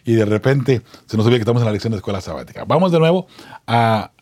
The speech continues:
a seguir leyendo el capítulo cuatro de Jonás, y nada más recordándoles, ¿no?, que l-, las profecías de, de Jehová se cumplen. Pero recuerde, en este caso la destrucción de Nínive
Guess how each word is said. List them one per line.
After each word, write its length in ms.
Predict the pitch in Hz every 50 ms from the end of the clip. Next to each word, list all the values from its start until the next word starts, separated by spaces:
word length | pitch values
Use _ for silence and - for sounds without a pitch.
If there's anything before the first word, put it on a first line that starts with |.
| _ _ _ _ _
a 160 | - - 107
seguir 240 | 101 - 120 131 139
leyendo 540 | 139 135 127 127 135 131 131 131 131 135 131
el 160 | - 110 107
capítulo 340 | - 104 101 113 113 110 110
cuatro 320 | 104 135 131 113 120 113
de 80 | 107 107
Jonás, 420 | 95 104 123 160 208 202 202 - _ _ _ _ _ _ _ _
y 120 | _ 120 120
nada 180 | 143 170 190
más 200 | 175 170 170 175
recordándoles, 560 | 156 156 147 135 120 123 127 131 127 120 113 113
¿no?, 180 | 117 123 123
que 220 | 113 117 107 101 85 - _ - - _ _ _ -
l-, 200 | 104 107 101 - - - - - - -
las 200 | - 113 113 107
profecías 840 | - 113 113 - 123 117 - - 156 165 170 156 - - - - _ _ _ _ _ - -
de, 680 | 117 113 110 117 110 107 104 101 98 95 90 87 87 - _ _ _ _ _ _ _ _ _
de 220 | 101 107 110 107
Jehová 460 | 87 110 117 123 143 143 131 120 - _ _ _
se 240 | - - 117 104
cumplen. 460 | - - 160 160 131 92 90 90 - _ _ _ _ _ _ _ _ _ _ -
Pero 180 | 113 113 110
recuerde, 540 | 107 107 101 - 147 143 127 104 92 - 110
en 80 | 117 127
este 180 | 135 135 160
caso 320 | 147 156 143 139 147 156 147
la 300 | 135 123 117 107 107 104
destrucción 420 | 104 101 - 117 110 131 135 139
de 240 | 135 131 123 117 110
Nínive 480 | 120 151 185 175 147 123 123 160 180